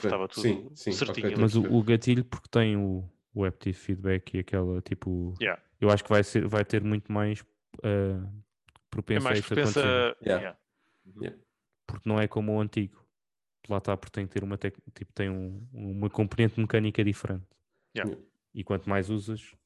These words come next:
Speaker 3: pá, acho que tem mais probabilidade. Eu sinto
Speaker 2: Yeah.
Speaker 3: que o gatilho é muito mais sensível nesse aspecto, tipo, do que era os outros da, da PlayStation quatro. Tipo, eu meto o dedo lá atrás, tipo, basta, tipo,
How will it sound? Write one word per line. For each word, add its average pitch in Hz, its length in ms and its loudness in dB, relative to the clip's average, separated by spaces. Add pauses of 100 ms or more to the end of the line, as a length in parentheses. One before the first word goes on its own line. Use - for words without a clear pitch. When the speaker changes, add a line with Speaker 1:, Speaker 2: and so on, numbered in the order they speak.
(180)
Speaker 3:
pá, - 140 -10 (100)
acho - 160 -14
que - 120 -20
tem 104 140 -4 (100)
mais 98 220 -4
probabilidade. 95 460 -8 (420)
Eu 107 100 2
sinto - 140 -4
Speaker 2:
Yeah. - 80 -2
Speaker 3:
que 120 60 0
o 110 40 2
gatilho 117 280 2
é 123 40 2
muito 123 220 -4
mais 123 220 -2
sensível 107 520 -8
nesse 95 180 -12
aspecto, - 480 -12
tipo, 90 540 -8 (180)
do 104 160 -8
que - 120 -2
era 98 340 4
os 98 240 -6
outros - 240 -4 (600)
da, 95 220 2
da 92 100 -4
PlayStation 98 520 -6
quatro. - 340 -10 (1040)
Tipo, 101 200 -2
eu 101 80 4
meto 104 420 2
o 104 40 -4
dedo 104 260 0
lá 107 120 0
atrás, 117 600 -2
tipo, - 260 -20
basta, 113 340 2
tipo, - 400 -8